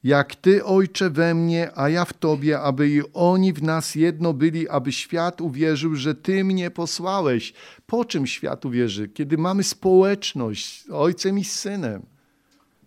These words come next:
Świętą społeczność. Świat nie jest głupi. Ja widziałem, jak moja mama miała rozeznanie co do,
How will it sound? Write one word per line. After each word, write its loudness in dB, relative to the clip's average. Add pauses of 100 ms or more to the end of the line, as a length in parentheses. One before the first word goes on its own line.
(160)
Świętą 0
społeczność. -6
Świat -2
nie 2
jest 0
głupi. 2 (580)
Ja 0
widziałem, 0
jak -2
moja 2
mama 2
miała 2 (220)
rozeznanie 4
co -2
do, 2